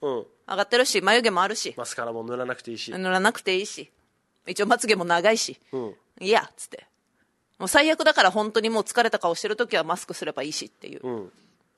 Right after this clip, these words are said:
Speaker 2: ので、乗り切ってるけど、そろそろそれでいいのかなと思いつつ。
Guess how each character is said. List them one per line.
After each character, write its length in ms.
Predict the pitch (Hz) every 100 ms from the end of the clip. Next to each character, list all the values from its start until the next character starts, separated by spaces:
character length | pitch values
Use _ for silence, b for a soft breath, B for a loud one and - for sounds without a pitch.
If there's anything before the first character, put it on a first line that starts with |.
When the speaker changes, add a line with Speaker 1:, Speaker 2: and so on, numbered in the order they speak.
| _ -
Speaker 2:
の 100 | 190
で、 240 | 277 - - _ _ _ _ _ _ _ _ _
乗 120 | 175
り 100 | 170
切 120 | - 175
っ 20 |
て 200 | _ 139
る 120 | 147
け 100 | 156
ど、 240 | 175 180 _ _ _ _ _ _
そ 160 | - 175
ろ 80 | 160
そ 140 | 156
ろ 60 | 151
そ 100 | 175
れ 100 | 175
で 120 | 196
い 60 |
い 20 | 214
の 100 | 185
か 140 | 170
な 180 | 196 208
と 80 | 156
思 160 | 160
い 60 | 160
つ 100 | -
つ。 160 | -